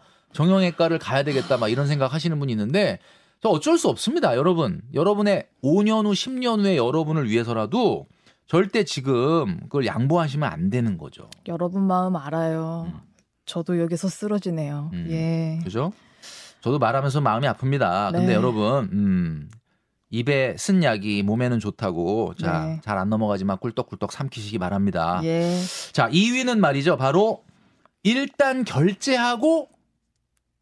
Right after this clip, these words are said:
Speaker 1: 할부로 갚는 해외여행 습관입니다.
Speaker 2: 아, 여기서도 많이 쓰러지겠습니다.
Speaker 1: 네, 여러분, 옛날에 이천팔 년 이전에는 말이죠. 월급 삼백, 사백이 해외여행 같은 건 안 갔습니다.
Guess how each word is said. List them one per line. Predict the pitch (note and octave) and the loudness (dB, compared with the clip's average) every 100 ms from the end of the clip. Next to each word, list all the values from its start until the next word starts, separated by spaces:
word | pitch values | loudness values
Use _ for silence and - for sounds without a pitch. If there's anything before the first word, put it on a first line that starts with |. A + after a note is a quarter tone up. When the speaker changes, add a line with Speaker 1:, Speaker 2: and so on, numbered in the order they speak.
| _ - | _ -12
Speaker 1:
할부로 | - C4+ C4 A3 A#3 A#3+ - | -4 0 0 0 0 -2 -4
갚는 | - - C#3+ F3 F#3 F#3+ C4 D4+ | -8 -2 2 4 6 4 2 -4
해외여행 | F3 F#3+ F3+ E3+ C3+ A2+ A#2+ | -2 2 2 2 2 0 -2
습관입니다. | A#2 - - A2 D2 G#2+ - | -6 -10 -8 -8 -8 -14 -8
Speaker 2:
아, | F3 F3 D3+ - - - - - - | -6 -4 -6 -10 -14 -18 -20 -14 -4
여기서도 | F3+ G3+ G3+ G3 | 0 0 0 -2
많이 | C#3+ D#3 E3 | -4 -6 -6
쓰러지겠습니다. | G3 F#3+ E3 D3+ F#2 F#2 E2 D#2 | -4 -4 -4 -8 -8 -6 -6 -8
Speaker 1:
네, | - - - | -10 -14 -4
여러분, | A2+ C3 C#3+ C#2+ _ _ _ - - - | -2 0 0 -2 _ _ _ -20 -14 -4
옛날에 | F#2 C3 G3+ G#3 | 0 2 2 2
이천팔 | A#2 - F#3 G3 F#3 | -2 -2 -2 0 0
년 | E3+ | 0
이전에는 | A2 A2+ G#2+ G2 | 0 0 0 0
말이죠. | F2 D#2+ D#2 F3+ G#2+ D2 | -2 -4 -2 -2 -2 -4
월급 | G2 C3+ E3+ | -4 -2 -4
삼백, | G#3 A#3 A3+ | -6 -6 -6
사백이 | G3 D#3+ D3+ F3 | -4 -4 -4 -6
해외여행 | A3+ A#3+ G#3 F#3+ | -4 -2 0 0
같은 | E3 - D#3+ | -2 -4 -6
건 | - | -6
안 | G#2 | -6
갔습니다. | G#2 - F#2+ D#2 D2 - | -6 -4 -6 -6 -10 -14